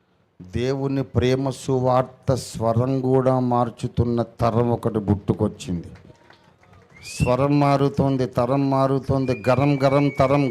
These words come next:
గరం గరం తరం స్టార్ట్ అయిపోయింది. దేవునికి స్తోత్రం కలుగునుగాక. హల్లెలూయా. లక్ష్మణ్, భయపడొద్దు. ఎవడైనా వస్తే ఉతకాలే యేసు నామంలో. అరే, నువ్వు భయపడొద్దు, చెప్తున్నా. నువ్వు భయపడ్డావంటే వాడు కాదు,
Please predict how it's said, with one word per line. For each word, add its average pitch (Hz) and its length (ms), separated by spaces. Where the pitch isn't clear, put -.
గరం 143 220
గరం 139 240
తరం 139 360
స్టార్ట్ 147 380
అయిపోయింది. 143 380
దేవునికి 226 580
స్తోత్రం 226 520
కలుగునుగాక. 233 720
హల్లెలూయా. 214 400
లక్ష్మణ్, 202 580
భయపడొద్దు. 226 720
ఎవడైనా 170 360
వస్తే 196 200
ఉతకాలే 202 440
యేసు 175 340
నామంలో. 185 480
అరే, 208 160
నువ్వు 220 220
భయపడొద్దు, 208 480
చెప్తున్నా. 175 340
నువ్వు 143 140
భయపడ్డావంటే 214 600
వాడు 196 260
కాదు, 196 180